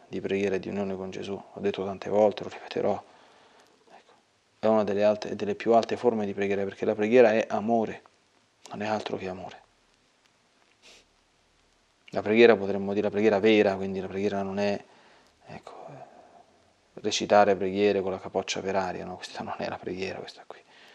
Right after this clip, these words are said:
Anche se delle volte, questo lo diciamo a scanso di equivoci, per dire tanti rosari,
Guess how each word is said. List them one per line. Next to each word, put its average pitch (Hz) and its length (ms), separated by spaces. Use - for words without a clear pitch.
Anche 110 440
se 107 220
delle 98 160
volte, 101 600
questo - 420
lo - 60
diciamo 98 720
a - 60
scanso - 420
di 95 100
equivoci, 98 600
per 95 160
dire 107 200
tanti 104 300
rosari, 107 580